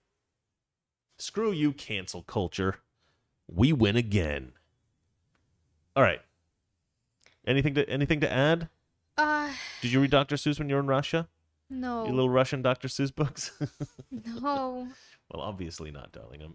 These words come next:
Speaker 1: I'm kinda making a joke there. Um, shall we move on to the next story?
Speaker 2: Yep.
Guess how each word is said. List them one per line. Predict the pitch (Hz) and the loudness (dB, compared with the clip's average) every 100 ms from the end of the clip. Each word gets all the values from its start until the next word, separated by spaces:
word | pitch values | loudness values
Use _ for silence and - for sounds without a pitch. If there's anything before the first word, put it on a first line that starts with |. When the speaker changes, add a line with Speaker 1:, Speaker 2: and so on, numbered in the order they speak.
| - | -18
Speaker 1:
I'm | 87 | -18
kinda | - 80 | -14 -14
making | 82 80 73 | -12 -14 -14
a | 78 | -12
joke | 82 76 | -10 -10
there. | 87 87 _ _ _ - - - _ _ - | -10 -12 _ _ _ -20 -20 -20 _ _ 2
Um, | 120 117 117 | 4 4 0
shall | 131 | 0
we | 110 | 2
move | 104 107 | 2 2
on | 123 123 | 0 -2
to | 110 | -4
the | 90 | -4
next | 95 92 80 - | -4 -2 -2 -2
story? | - 78 76 69 65 - _ - | -4 -2 -4 -4 -8 -14 _ -14
Speaker 2:
Yep. | 87 | -14